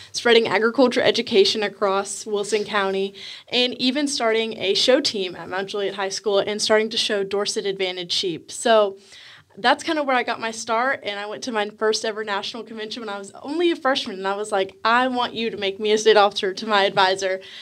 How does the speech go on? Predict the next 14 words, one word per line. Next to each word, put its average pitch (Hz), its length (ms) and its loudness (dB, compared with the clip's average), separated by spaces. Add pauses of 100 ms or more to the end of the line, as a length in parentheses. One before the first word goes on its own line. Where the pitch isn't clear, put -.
(140)
And 226 160 4
ever 226 220 6
since 240 280 0
then, 233 260 0
I - 120 0
was 196 220 -4
working 208 300 -2
towards 220 260 -6
this 220 160 -4
goal, 247 380 -2
and 196 120 -4
that's 202 160 -6
kind 240 200 4
of 233 160 0